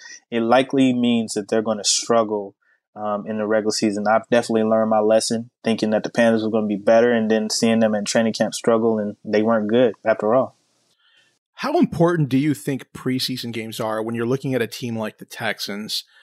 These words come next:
Speaker 2: where so many guys are competing for jobs, or you've got these rookies trying to make their name in the N F L? 'Cause a lot, for a lot of veteran-laden teams, training,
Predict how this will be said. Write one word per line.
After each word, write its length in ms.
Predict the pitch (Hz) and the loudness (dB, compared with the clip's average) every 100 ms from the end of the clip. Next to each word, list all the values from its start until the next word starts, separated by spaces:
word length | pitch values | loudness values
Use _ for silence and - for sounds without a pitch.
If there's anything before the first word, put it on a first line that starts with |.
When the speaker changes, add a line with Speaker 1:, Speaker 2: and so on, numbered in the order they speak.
| _ _ - | _ _ -4
Speaker 2:
where 120 | 131 | -2
so 200 | - 143 | 2 2
many 160 | 143 127 | 2 2
guys 400 | 127 123 120 117 | 4 4 2 -4
are 60 | |
competing 480 | - 117 - 120 117 | -6 -8 -4 -4 -4
for 120 | 123 | -6
jobs, 540 | 110 120 110 110 104 113 | -4 0 2 0 -2 -6
or 40 | |
you've 160 | 117 110 | -6 0
got 220 | 117 110 | 0 0
these 180 | 110 104 | -6 -6
rookies 480 | 107 110 - 110 | -4 -4 -4 -8
trying 280 | - 113 117 | -6 -4 -2
to 40 | 113 | -2
make 320 | 113 113 - | -4 -6 -4
their 140 | 110 | -4
name 320 | 110 110 110 | -4 -6 -6
in 80 | 110 | -6
the 140 | 110 110 | -6 -6
N 80 | |
F 160 | 110 - | -6 0
L? 240 | 117 110 | 2 2
'Cause 240 | 127 127 - - - - _ _ | 0 -2 -4 -12 -18 -20 _ _
a 80 | 165 | 4
lot, 180 | 180 185 | 6 6
for 120 | 196 | 6
a 40 | 175 | 8
lot 160 | 180 | 6
of 60 | 151 | 6
veteran-laden 640 | 156 151 139 127 127 117 | 6 6 6 4 4 2
teams, 320 | 110 120 113 | -2 -2 -4
training, 280 | - 139 113 | -2 0 0